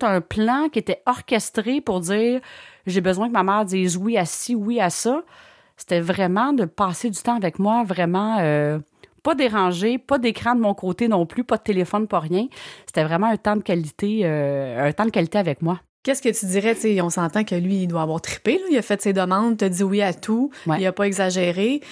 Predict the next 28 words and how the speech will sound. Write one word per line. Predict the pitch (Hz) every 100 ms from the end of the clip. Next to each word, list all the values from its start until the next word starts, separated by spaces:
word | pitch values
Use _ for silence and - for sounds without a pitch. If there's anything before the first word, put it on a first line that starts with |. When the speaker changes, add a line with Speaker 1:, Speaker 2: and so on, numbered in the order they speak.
| - - - - _ -
Speaker 2:
Sens-tu | - 202 185 - - 269
que | 220
c'est | 185 202
quelque | 190 160
chose | 220 240 233 -
que | 196 185 180 175 175 170
les | 175 175
parents | - 165 185 226 233
ou, | 208 190
tu | -
sais, | 214
que | 196 185 -
t'auras | - 185 185
envie | 185
de | 214
refaire | 185 180 208
plus | 208 202
souvent, | - - 180 185 320 -
considérant | 202 - 190 175 202
que | 226 190 175 165 165 160 165 - - - -
si | -
on | 175
se | 175 -
fie |
au | 214
film, | 180 233 254
là, | 220 214 214
euh, | 185 170 165